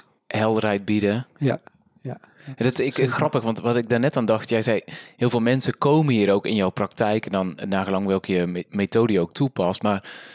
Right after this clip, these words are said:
Speaker 1: waar mensen naar hunkeren, wat ze nodig hebben, is rust.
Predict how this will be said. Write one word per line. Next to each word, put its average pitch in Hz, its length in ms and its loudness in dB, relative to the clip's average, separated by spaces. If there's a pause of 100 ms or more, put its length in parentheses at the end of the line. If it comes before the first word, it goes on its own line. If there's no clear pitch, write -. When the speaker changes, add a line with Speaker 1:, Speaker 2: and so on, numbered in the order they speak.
(240)
Speaker 1:
waar 110 180 0
mensen 110 240 0
naar 98 180 0
hunkeren, 143 440 2
wat 98 140 0
ze 101 80 -2
nodig 131 380 2
hebben, 95 220 0
is 107 120 0
rust. 123 680 -2